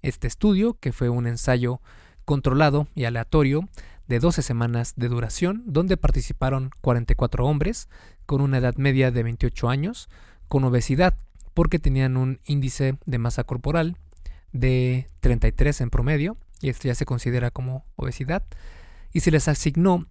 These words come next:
uno de los tres programas de ejercicio, o bien ninguno de estos programas. Los programas de ejercicio fueron supervisados, duraron setenta minutos por sesión, incluyeron diez minutos de calentamiento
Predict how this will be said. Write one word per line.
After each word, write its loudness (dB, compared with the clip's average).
uno 4
de 2
los -2
tres 2
programas 0
de 0
ejercicio, -2
o 2
bien 0
ninguno 0
de -2
estos -6
programas. -8
Los 2
programas 2
de 0
ejercicio 0
fueron 0
supervisados, -2
duraron 2
setenta 0
minutos 0
por -4
sesión, -2
incluyeron 2
diez 4
minutos 2
de -2
calentamiento 0